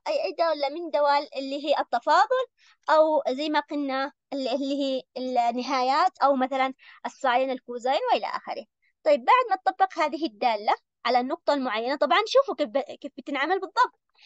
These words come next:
هذا هو الماسك حقك، صح؟ وأنا النقطة هنا، النقطة المتوسطة، وقد تكون بالجانب، وقلنا عادي. فالعمليات اللي بتتم على هذه كاملة،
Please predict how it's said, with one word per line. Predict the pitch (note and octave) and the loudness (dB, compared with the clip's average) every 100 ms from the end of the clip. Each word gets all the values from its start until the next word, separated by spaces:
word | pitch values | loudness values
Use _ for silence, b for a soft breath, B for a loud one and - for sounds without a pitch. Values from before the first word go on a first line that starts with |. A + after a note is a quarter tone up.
| B _ | B _
هذا | F#4+ F#4+ | 2 4
هو | G4+ | 2
الماسك | G#4 G4+ - | 4 4 2
حقك، | - C4 A3+ - | -4 -2 -2 -4
صح؟ | E4 G4 - _ _ _ | 2 2 0 _ _ _
وأنا | C4+ G4 A4 | -4 -2 -2
النقطة | F#4+ G#4 - F#4 E4+ | -4 -6 -2 -2 -2
هنا، | C4+ G3+ A#3 | -6 -8 -14
النقطة | C4+ D#4+ F4 | -14 -6 -2
المتوسطة، | D#4 D#4+ E4 F4+ F4 A3+ | -2 2 2 2 -2 -2
وقد | A3+ D4+ | -2 -2
تكون | - E4+ E4+ | -6 -8 -6
بالجانب، | D#4 C#4+ D#4+ A#3 | -6 -4 -2 -2
وقلنا | A3 C4 C#4 | -8 -6 -2
عادي. | C#4+ D#4+ G#3+ G#3+ _ b b | 2 2 0 -12 _ b b
فالعمليات | - C4+ C#4 C#4 D4+ B4 F4+ | -8 -4 -2 -2 -2 -2 -2
اللي | E4+ | -4
بتتم | D4+ - G4 | -6 -8 -2
على | C4 A#3+ | 0 0
هذه | D4 F4+ E4+ | 0 -4 -4
كاملة، | D#4+ C#4 C4 B3 A#3 A#3 B3 B3 | -2 0 0 0 -2 -4 -6 -8